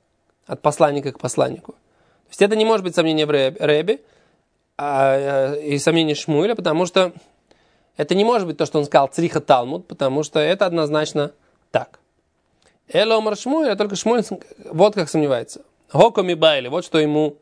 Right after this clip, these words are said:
вопрош-, вопросительно, вот что ему сложно. «Коми байли». «Гай ктуву», то, что он говорит ему, «Напишите». Муж говорит, «Напишите ктуву, китву, да, гет моей жене». Что он,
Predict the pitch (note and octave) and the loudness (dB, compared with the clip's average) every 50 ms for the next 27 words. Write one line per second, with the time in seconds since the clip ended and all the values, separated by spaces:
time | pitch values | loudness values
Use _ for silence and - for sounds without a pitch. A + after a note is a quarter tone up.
0 | _ _ _ _ _ _ - C#3 D3+ C#3+ - D#3 D3 C#3+ - - F3+ D3 C#3+ D3+ | _ _ _ _ _ _ -2 0 2 4 4 4 2 2 -2 -6 -4 0 0 2
1 | D3 D#3+ D3+ C#3+ - G3 E3+ - D3 B2 A#2 A2+ B2 C#3 - - - C3+ B2+ A#2+ | 2 2 0 0 -2 -8 -8 -6 -6 -6 -2 0 0 0 -2 -2 -4 -4 -4 -2
2 | - - E3+ F3 D#3+ B2+ - - - - - - - C3 C3 C3 C3+ D#3+ D#3 C#3+ | 0 2 4 4 4 2 -2 -10 -20 -20 -18 -12 -8 -6 -2 2 4 4 4 4
3 | A#2 A2 G#2+ G#2+ - _ _ _ _ - - - - _ _ _ _ _ _ _ | 2 -8 -10 -12 -14 _ _ _ _ -20 -20 -20 -20 _ _ _ _ _ _ _
4 | - - C3+ E3 G3+ A3 A3 G#3+ - - - _ - A#3+ A#3 F3 D#3 C3+ - _ | -4 2 4 4 4 4 0 -4 -8 -20 -10 _ -2 -2 0 -2 -4 -6 -10 _
5 | _ _ _ - - D3 - F#3 F3+ F3 F3 F3 D#3 F3 D3+ C#3 C3+ C3+ D#3 D3+ | _ _ _ -18 -12 -6 -2 0 2 2 2 2 0 0 -4 -4 -2 -2 -2 -2
6 | - F#3 E3 - - A3+ F3 - - - - - - _ _ _ _ _ _ _ | -4 -6 -4 -2 -2 -2 -2 -4 -10 -14 -16 -18 -20 _ _ _ _ _ _ _
7 | _ _ _ _ _ _ _ - G3 G#3 G3+ F#3 E3+ C#3 - E3 E3+ E3 G3 F3+ | _ _ _ _ _ _ _ -6 -4 -2 0 0 0 0 0 -2 -2 -2 -2 -2
8 | - A#3 F#3 - - - - - G#3 G#3 F3+ A3 A#3 D#3+ A#2 - _ _ - - | -2 -2 -2 -4 -8 -8 -2 0 2 2 2 2 0 -2 -2 -6 _ _ -20 -16
9 | - - F3+ - - F#3+ G3+ G#3+ E3+ - - _ - D3 D3 D#3 - - - - | -10 -8 -6 -2 0 0 2 2 0 -2 -4 _ -6 -4 -2 -4 -4 -6 -12 -8
10 | D#3 D3+ F#3+ G3 F#3+ F3+ E3 D#3+ D3+ D3 C3+ A#2+ - - _ _ _ _ _ _ | -2 0 0 0 2 0 0 0 0 -2 -4 -6 -8 -10 _ _ _ _ _ _
11 | _ _ _ _ - - - F#3+ A3+ A#3 A#3 A3 | _ _ _ _ -8 -2 2 2 2 2 0 -4